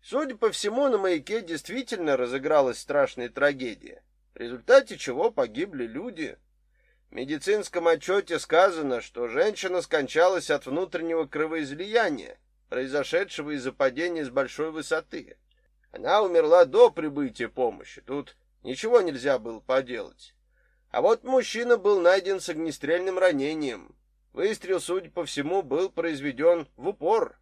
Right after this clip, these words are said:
При вскрытии была обнаружена деформированная пуля мелкого калибра, попавшая прямо в сердце. Мужчина погиб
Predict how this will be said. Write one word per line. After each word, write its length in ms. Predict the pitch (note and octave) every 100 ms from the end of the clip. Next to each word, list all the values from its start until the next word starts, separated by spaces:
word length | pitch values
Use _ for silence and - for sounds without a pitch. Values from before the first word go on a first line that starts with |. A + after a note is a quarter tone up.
| _ _ _ _ _ _ -
При 140 | C3+
вскрытии 500 | - D3 F3+ - C#3+
была 460 | C3 C3 D3 C3+ - _ -
обнаружена 680 | B2+ D3 G3 C#4+ A#3 G3
деформированная 920 | F3+ E3 E3 D3+ G3 G#3 F3 D#3+ D#3
пуля 320 | B2+ F3 G#3+ E3
мелкого 500 | D3 G3+ - F3 D3+
калибра, 680 | D#3+ D3 B3+ A3 A#2+ - _
попавшая 560 | - G#2+ C#3 F3 - D3
прямо 400 | - D3 E3+ D3+
в 60 | -
сердце. 600 | D3 G#3 E3 - - - _ _ _ _ _
Мужчина 480 | - C#3+ - C4 A#3
погиб 500 | F#3+ E3+ D3+ F#3